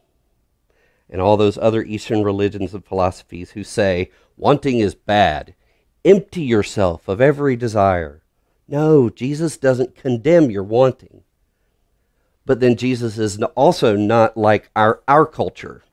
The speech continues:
which says, "Want whatever you want. Fill yourself with whatever you desire."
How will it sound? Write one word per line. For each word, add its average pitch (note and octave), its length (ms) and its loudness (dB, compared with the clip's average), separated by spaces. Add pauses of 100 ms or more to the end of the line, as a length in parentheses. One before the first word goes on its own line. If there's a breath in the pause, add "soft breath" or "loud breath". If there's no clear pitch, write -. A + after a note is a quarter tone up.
(880)
which A2+ 220 -6
says, G#2+ 480 4 (200)
"Want B2+ 300 0
whatever D3 300 4
you D#3+ 100 4
want. F#3 380 2 (720)
Fill A#3+ 260 6
yourself G#2+ 680 0
with G2 180 -12
whatever F#3+ 340 2
you F#3 140 -2
desire." G#2 580 -2